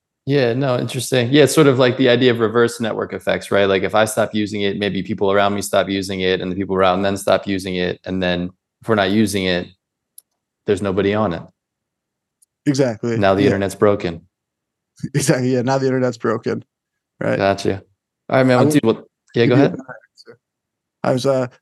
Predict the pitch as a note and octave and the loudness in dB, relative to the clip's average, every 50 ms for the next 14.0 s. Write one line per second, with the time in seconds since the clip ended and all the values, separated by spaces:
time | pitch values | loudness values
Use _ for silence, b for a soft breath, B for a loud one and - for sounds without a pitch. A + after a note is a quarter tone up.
0 | _ - C3+ C#3+ C3+ D3 D3 D3+ C#3 C#3 C#3 C3 C#3+ C#3+ C#3+ C#3 D3 E3 E3+ C#3+ | _ -2 0 2 2 2 2 2 0 0 2 0 0 0 2 2 0 0 2 2
1 | F3+ E3+ D#3 D3+ D3+ - - C3+ C#3 C#3 C#3 C3 C3+ - C3+ A#2+ A#2+ B2 C3 - | 2 2 2 0 0 -2 -4 -2 -2 -2 -2 -4 -4 -4 -4 -4 -4 -4 -4 -6
2 | C3 C3 C#3+ C#3+ C#3 C3+ C3 - C#3 C#3 C3+ C3+ B2+ - - - B2 B2 B2 B2 | -4 -2 0 0 0 0 -2 -2 -2 -2 -2 -4 -6 -6 -6 -6 -6 -4 -2 -2
3 | A#2+ A#2+ A#2+ A2+ - - A#2 A2+ A2 G#2+ A2 A2+ A2 A#2 B2+ - - B2+ B2 C#3 | -2 -2 -2 -4 -6 -6 -4 -2 0 0 0 0 -2 -4 -6 -6 -6 -4 -2 0
4 | C#3 C3+ B2+ C3+ C#3 C3 B2 B2+ C3+ C#3 C#3 B2+ A#2+ C3 C3+ C3 - C3+ C3+ C3 | 0 0 0 -2 -2 -2 -2 -2 0 0 0 0 -2 -4 -4 -2 0 0 0 0
5 | C3 C3 - C3 C3 C3 C3 B2+ B2 - C3+ B2+ - C3 B2+ B2+ B2 A#2+ C3 C3 | -2 -2 -2 -2 -2 -2 -2 -4 -6 -6 -8 -4 -2 -2 0 0 -2 -2 -2 -2
6 | B2 A#2+ A#2 A#2 - B2 A#2+ B2+ B2 B2 B2 B2 C3 A#2+ A#2 A#2 A#2+ - C3 A2+ | -2 -2 -2 -2 -4 -4 -4 -4 -6 -8 -6 -6 -6 -6 -6 -6 -6 -4 -4 -4
7 | G2+ B2 B2 B2+ C3 B2 A#2+ A#2+ A#2+ - B2 A#2+ A#2+ - B2 B2 B2 B2 B2 - | -2 -2 -4 -4 -2 -2 -2 -2 0 -2 -2 -2 -2 -2 -6 -6 -6 -8 -6 -2
8 | C3 B2+ B2+ B2+ A#2+ A#2+ - - B2+ B2 A#2+ - - - B2 A#2 A#2 - - A#2+ | -2 0 0 -2 -4 -6 -2 0 0 0 0 -2 -4 -6 -4 -4 -4 -4 -2 -2
9 | A2 - - _ _ _ _ _ _ _ - - B2+ C3 A#2+ C3 C3+ B2+ B2+ A#2+ | -4 -4 -6 _ _ _ _ _ _ _ -4 -2 -2 -2 -2 -4 -4 -4 -4 -4
10 | B2+ A#2+ - C3+ B2 C3 B2+ B2 A#2+ - B2+ A#2+ - F#2 - B2+ - - - - | -4 -2 -2 -2 0 0 -2 -2 -2 -4 -4 -2 -2 -4 -4 -4 -8 -14 -14 -14
11 | - _ _ _ - _ - - - - B2 - - C#3 B2+ - C3 A#2 - C#3 | -14 _ _ _ -20 _ -16 -10 -2 -2 -2 0 0 -4 -4 -4 -6 -6 -6 -6
12 | - - - - - - - _ _ _ _ _ _ _ _ b b b b b | -6 -4 -6 -6 -8 -10 -14 _ _ _ _ _ _ _ _ b b b b b
13 | _ _ _ - - - D#3 D3+ C#3 C3+ C3 B2 A#2+ A#2 - - - A#2+ A#2+ - | _ _ _ -2 2 4 4 4 6 4 4 4 2 0 -2 0 0 0 0 0